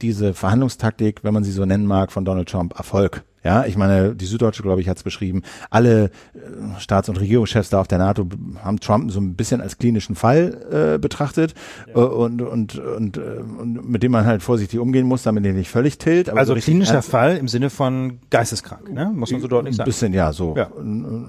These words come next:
Speaker 1: narzisstischer Egoman und
Speaker 2: Ja, behandlungsbedürftig.
Speaker 1: So,
Speaker 2: Ja.
Speaker 1: ne?
Speaker 2: Ja.
Speaker 1: Äh, trotzdem ist er natürlich amerikanischer Präsident mit einem Twitter-Account, deswegen muss man ihn handle with care.
Speaker 2: Ja.
Speaker 1: Ja.
Speaker 2: <laughs>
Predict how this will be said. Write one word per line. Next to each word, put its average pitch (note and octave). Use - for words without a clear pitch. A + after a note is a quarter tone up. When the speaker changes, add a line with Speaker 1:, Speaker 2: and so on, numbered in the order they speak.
Speaker 1:
narzisstischer G#2+
Egoman G#2
und G#2+
Speaker 2:
Ja, G#2+
behandlungsbedürftig. A#2
Speaker 1:
So, F#2
Speaker 2:
Ja. D#3+
Speaker 1:
ne? G2+
Speaker 2:
Ja. A#2
Speaker 1:
Äh, A2+
trotzdem C#3+
ist B2+
er C#3
natürlich A#2+
amerikanischer A2
Präsident G#2+
mit C#3+
einem G#2
Twitter-Account, B2+
deswegen G#2+
muss A2
man G#2
ihn G2
handle C3+
with G2+
care. B2
Speaker 2:
Ja. A#2+
Speaker 1:
Ja. B2
Speaker 2:
<laughs> -